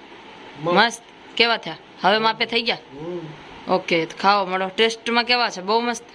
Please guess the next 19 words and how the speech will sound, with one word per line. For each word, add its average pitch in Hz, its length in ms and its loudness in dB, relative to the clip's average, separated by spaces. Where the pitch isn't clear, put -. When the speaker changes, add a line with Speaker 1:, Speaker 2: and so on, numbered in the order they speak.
Speaker 1:
મસ્તીના. 156 480 -10
Speaker 2:
ઓકે, 160 260 -2
તો 160 120 -6
ચાલો 190 360 0
હવે 185 100 0
હું 190 220 0
ઈ 214 200 0
ખાઈ 208 320 2
લઉં 233 240 -2
અને 196 160 -2
પછી 202 460 0
ખાઈ 208 240 0
લઈએ 214 280 0
કેવું 202 320 -2
આવે 190 200 0
છે, 190 460 -4
પછી 196 240 -4
આપણે 196 280 -2
જોવું. 185 360 -6